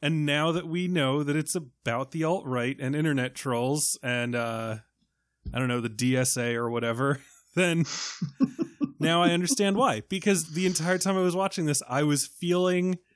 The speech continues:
the, the whole of society happening all at once.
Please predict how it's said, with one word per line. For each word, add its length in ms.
the, 640
the 180
whole 440
of 120
society 720
happening 580
all 300
at 100
once. 600